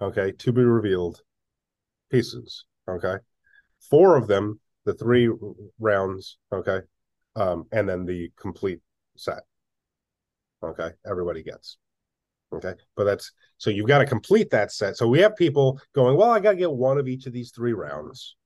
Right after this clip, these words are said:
so that I can complete my set and get that one." If you get all three, you get four.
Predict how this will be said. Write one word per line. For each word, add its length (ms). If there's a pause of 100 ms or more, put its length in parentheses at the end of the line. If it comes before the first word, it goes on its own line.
(280)
so 180
that 120
I 140
can 180
complete 340
my 140
set 340 (420)
and 160
get 180
that 180
one." 120 (340)
If 160
you 100
get 160
all 160
three, 420
you 140
get 240
four. 200